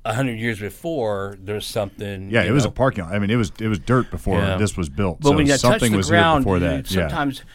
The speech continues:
Speaker 1: this, look, not all souls just hang around 'cause got nothing better to do. There's many reasons why things get earthbound and stuff. But when I touched it, it was like,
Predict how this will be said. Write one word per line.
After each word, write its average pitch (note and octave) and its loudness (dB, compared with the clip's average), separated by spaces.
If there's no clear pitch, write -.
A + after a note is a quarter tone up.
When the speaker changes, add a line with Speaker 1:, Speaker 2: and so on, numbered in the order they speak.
Speaker 1:
this, C3+ -12
look, D#3 -6
not F3+ -2
all D3+ 0
souls A#2+ -2
just A2+ -4
hang A2 0
around G#2 0
'cause G2+ -4
got G2+ -2
nothing G2 -4
better G2 -2
to F#2 -4
do. F#2 -4
There's E3+ -4
many F#3 -2
reasons B2+ -4
why G2+ -4
things G2+ -4
get G2 -6
earthbound F#2 -6
and F2 -8
stuff. - -4
But A#2 -6
when D3+ -8
I C#3 -4
touched D3+ -8
it, C#3 -8
it C3+ -6
was B2+ -8
like, A2+ -4